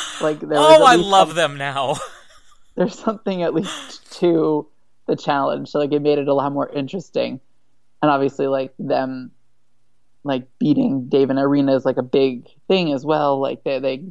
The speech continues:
Speaker 1: Dave, like, power driving through this thing, and she's just, like,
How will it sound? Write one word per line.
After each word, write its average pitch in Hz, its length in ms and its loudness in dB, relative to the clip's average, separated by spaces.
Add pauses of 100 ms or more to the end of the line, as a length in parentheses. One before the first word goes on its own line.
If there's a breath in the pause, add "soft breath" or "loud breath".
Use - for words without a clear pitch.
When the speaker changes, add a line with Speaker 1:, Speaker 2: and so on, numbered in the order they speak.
(320)
Speaker 1:
Dave, 151 220 4
like, 139 240 0 (640)
power 151 520 2
driving 147 640 -6
through 151 280 -4
this 147 240 -4
thing, 151 280 -2
and 139 160 -2
she's 214 240 -4
just, - 160 -8
like, 139 200 -4